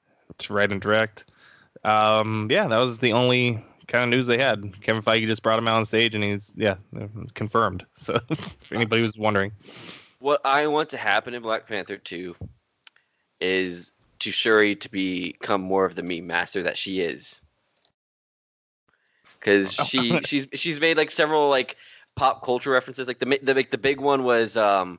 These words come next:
Speaker 1: What are those?
Speaker 2: yeah,
Speaker 1: Yeah.
Speaker 2: what are those?
Speaker 1: <laughs>
Speaker 2: But, but then, like, the joke that she plays on her brother as well. But the thing is, like, I don't know. It's just more like a modern sarcastic thing to do that people would do. Like, "I don't know, try it out." Like,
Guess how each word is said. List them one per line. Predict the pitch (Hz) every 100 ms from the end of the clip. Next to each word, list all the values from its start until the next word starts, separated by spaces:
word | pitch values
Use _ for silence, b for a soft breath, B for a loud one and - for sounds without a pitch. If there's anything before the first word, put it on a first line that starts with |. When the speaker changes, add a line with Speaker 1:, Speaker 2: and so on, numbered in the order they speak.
| -
Speaker 1:
What | 123
are | 123
those? | 113 117 117 117 -
Speaker 2:
yeah, | 123 120 104
Speaker 1:
Yeah. |
Speaker 2:
what | 113 127
are | 117
those? | 117 113 127 117 113 - 117 -
Speaker 1:
<laughs> | - 123
Speaker 2:
But, | 135 123 117 107 _ _ _
but | 135 147
then, | 139
like, | 131 113
the | 127
joke | 113 135 135
that | 135
she | 131
plays | 131 123
on | 117
her | 113
brother | 110 113 113
as | 104
well. | 110
But | 110
the |
thing | 104 120
is, | 110
like, | 113 - - _ _ _ _
I | 113 156
don't | 147
know. | 127
It's | 110
just | 135 127
more | 147
like | 135
a |
modern | 117 117 117 127 127
sarcastic | 120 110 117 104 117 117
thing | - 107
to | 98
do | 92 98 87 98 _ b b b
that | 101
people | 113 104
would | 101
do. | 104
Like, | 98
"I | 127
don't | 156
know, | 170
try | - - 107
it | 117
out." | 156 80
Like, | 85 95